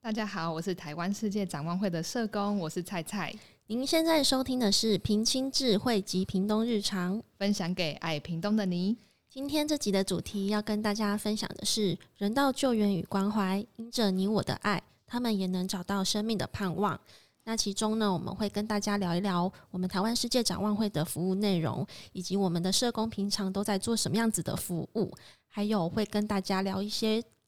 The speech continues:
Speaker 2: 最耳熟能详的饥饿三十人道救援行动都在做些什么呢？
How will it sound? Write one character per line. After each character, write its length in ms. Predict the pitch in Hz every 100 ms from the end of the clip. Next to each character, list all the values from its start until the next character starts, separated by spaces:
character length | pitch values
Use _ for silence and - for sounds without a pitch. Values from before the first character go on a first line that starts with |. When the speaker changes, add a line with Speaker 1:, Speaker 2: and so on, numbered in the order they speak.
| _
Speaker 2:
最 120 | 285 254
耳 180 | 185
熟 220 | 180 196 190
能 160 | 190
详 180 | 202 -
的 100 | - -
饥 280 | - 233 254
饿 100 | 220
三 260 | 214 202
十 220 | 208 -
人 180 | 180 165
道 160 | 180 185
救 160 | 208 196
援 140 | 127
行 220 | - 175
动 160 | 202 190
都 100 | 208
在 200 | 214 202
做 160 | -
些 120 | 233 226
什 200 | 214 170
么 100 | 175
呢？ 260 | 208 240